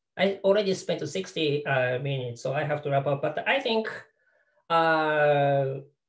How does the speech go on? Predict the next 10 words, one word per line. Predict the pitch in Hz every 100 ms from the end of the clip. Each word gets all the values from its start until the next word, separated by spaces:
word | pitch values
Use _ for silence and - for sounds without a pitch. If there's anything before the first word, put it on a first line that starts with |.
| _ _ _ _ _ -
mentioning | 240 320 302 247
about, | 196 180 175 175 165
uh, | 156 151 151 151 147
very | 196 233 208
important | 190 202 180 156
Indian | 156 165 160
physicist | 143 156 131 135 117 135
is, | 127 143
uh, | 127 123
justified | 143 139 143 127 113 113